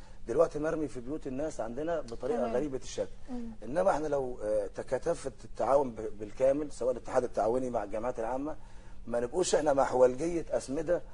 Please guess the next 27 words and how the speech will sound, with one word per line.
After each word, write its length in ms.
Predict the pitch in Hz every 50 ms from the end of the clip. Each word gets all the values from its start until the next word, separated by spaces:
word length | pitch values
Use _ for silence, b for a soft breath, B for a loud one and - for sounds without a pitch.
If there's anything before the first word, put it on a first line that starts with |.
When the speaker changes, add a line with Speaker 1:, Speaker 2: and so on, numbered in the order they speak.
| B B B
Speaker 1:
وبرنامج 640 | 120 113 123 123 127 147 165 175 180 175 170 131
رايح 320 | 139 151 160 170 151 120 127
جاي 240 | 123 151 170 180
وخلاص 360 | 175 139 - 135 147 160 - -
على 120 | 131 135
كده. 420 | 135 165 165 - - - - 254
Speaker 2:
وانتوا 280 | 247 262 294 320 - 339
مش 180 | 311 302 - -
Speaker 1:
هو 60 | 285
Speaker 2:
مستفيدين 600 | 262 262 262 277 - 269 269 247 311 359 320 247
كده 140 | - 240 254
Speaker 1:
مش 120 | 233 226
Speaker 2:
كده. 100 | - -
Speaker 1:
مستفيدين. 560 | - - - 151 254 302 160 165 381 359 -
Speaker 2:
طب 60 | 269
خلينا 380 | - - 302 277 294 330 359 359
نشوف 360 | 330 - 339 349 - - -
Speaker 1:
اتفضل. 240 | 294 262 247 247 247
Speaker 2:
رأي 320 | 262 302 330 320 302 269
أستاذ 280 | 240 - - 285 285 262
محجوب 380 | 262 262 - 247 226 240 277 277
في 120 | - 269
الموضوع 360 | 240 220 214 220 214 247 247
ده 100 | 240 226
ايه، 100 | 214 156
وتحديدًا 640 | 156 - - - - 214 214 247 254 233 262 233 233 B B B B B B -
انه 300 | 233 226 226 233 240